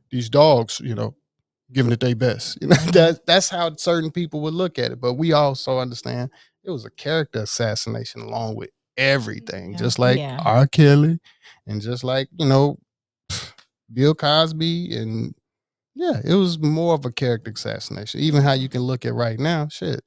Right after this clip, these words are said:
Speaker 1: that was Mike Vick. Now, how do you compare Mike Vick to, uh,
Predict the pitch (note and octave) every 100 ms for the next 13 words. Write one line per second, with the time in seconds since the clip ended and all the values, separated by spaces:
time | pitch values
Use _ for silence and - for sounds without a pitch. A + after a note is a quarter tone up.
0 | _ _ _ _ _ _ - F3+ D#3+ A#2+
1 | C#3+ D#3 F3 - _ _ _ _ _ _
2 | _ _ _ _ C#3 C#3 B2 D#3+ A3+ G#3+
3 | - E3 F3 E3 C#3 A#2+ D3+ C#3 B2 C#3+
4 | D3+ _ _ _ _ _ _ - C3 B2
5 | A#2 A2+ _ _ _ - A#2 A2+